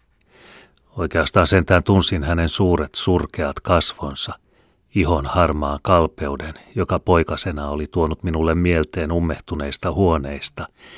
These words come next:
nuo sairaat uurteet suun ympärillä, jossa tyydyttämätön elämänjano yhtyi haluun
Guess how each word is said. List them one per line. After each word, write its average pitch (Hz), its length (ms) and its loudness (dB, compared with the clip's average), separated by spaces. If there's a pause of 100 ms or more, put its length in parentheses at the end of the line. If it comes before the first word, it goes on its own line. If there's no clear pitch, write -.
(260)
nuo 85 140 -2
sairaat 82 580 4
uurteet 80 560 0
suun 85 360 2
ympärillä, 76 720 -8 (600)
jossa 90 260 0
tyydyttämätön 82 800 0
elämänjano 73 680 0
yhtyi 82 400 0
haluun 87 420 2